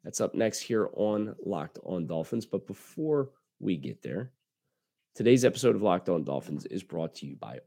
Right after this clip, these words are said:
Audible. Audible is releasing a new slate of football podcasts that we know you're gonna love. That's why you can find an episode of The League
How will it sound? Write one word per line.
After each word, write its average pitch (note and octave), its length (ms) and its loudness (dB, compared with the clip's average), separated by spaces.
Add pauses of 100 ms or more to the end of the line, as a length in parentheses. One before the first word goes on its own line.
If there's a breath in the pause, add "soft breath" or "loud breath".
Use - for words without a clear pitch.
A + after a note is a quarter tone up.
(100)
Audible. A2+ 460 6
Audible C3+ 260 6
is B2+ 140 0
releasing A2 360 0
a E2 40 -2
new G2+ 180 2
slate A2+ 500 0
of E2 120 -10
football A#2 340 0
podcasts G2 520 0
that - 120 -6
we D#2+ 120 -6
know G2 160 4
you're A2+ 120 4
gonna G#2 120 2
love. G2 280 2 (300 soft breath)
That's - 100 -16
why F2+ 120 2
you G#2 160 0
can G#2+ 160 -2
find F2+ 320 0
an E2 100 -4
episode F#2+ 460 -2
of C#2 100 -2
The D#2 80 -4
League D3 400 4